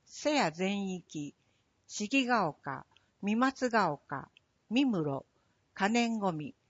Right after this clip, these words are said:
当日八月十二日にはゴミの持ち込みは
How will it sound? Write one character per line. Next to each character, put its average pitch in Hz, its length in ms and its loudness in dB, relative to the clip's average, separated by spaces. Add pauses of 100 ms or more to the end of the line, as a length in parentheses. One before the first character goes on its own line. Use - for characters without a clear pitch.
(760)
当 240 220 6
日 202 420 -4
八 226 340 -4
月 277 300 0
十 262 240 2
二 254 160 0
日 175 380 -4
に 156 100 -4
は 151 220 0 (300)
ゴ 190 120 4
ミ 269 160 4
の 285 140 4
持 277 100 4
ち 277 140 -6
込 262 160 2
み 254 160 2
は 277 180 2